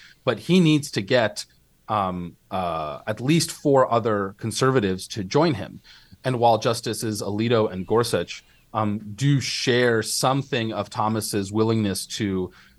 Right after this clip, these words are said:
um, make large sweeping changes to constitutional law, um, the Chief Justice certainly does not and has shown himself to not be willing to do. And even Justices Kavanaugh and, uh, Barrett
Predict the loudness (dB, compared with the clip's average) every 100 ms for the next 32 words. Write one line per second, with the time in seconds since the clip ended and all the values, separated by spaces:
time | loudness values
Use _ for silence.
0 | -8 -4 -4 -6 -10 -8 -6 -4 -6 -12
1 | -4 -2 -2 -4 -8 -6 -4 -6 -6 -4
2 | -4 -6 -6 -6 -4 -4 -4 -4 -6 -6
3 | -2 2 4 4 2 -2 -20 -16 -6 -4
4 | -2 -6 -10 _ _ _ _ _ -14 -4
5 | -2 2 4 4 0 0 -2 -4 -6 -4
6 | -2 -2 -4 -8 -10 -6 -6 -8 -16 -10
7 | 0 0 0 -2 -4 -2 -2 -2 -2 -6
8 | -8 -10 -10 -8 -10 -14 -20 -20 -6 -2
9 | 0 0 -2 0 0 0 0 -4 -4 -6
10 | -2 0 2 2 2 2 0 -4 -6 -4
11 | -8 -8 -4 0 0 0 -4 -8 -4 2
12 | 2 2 -4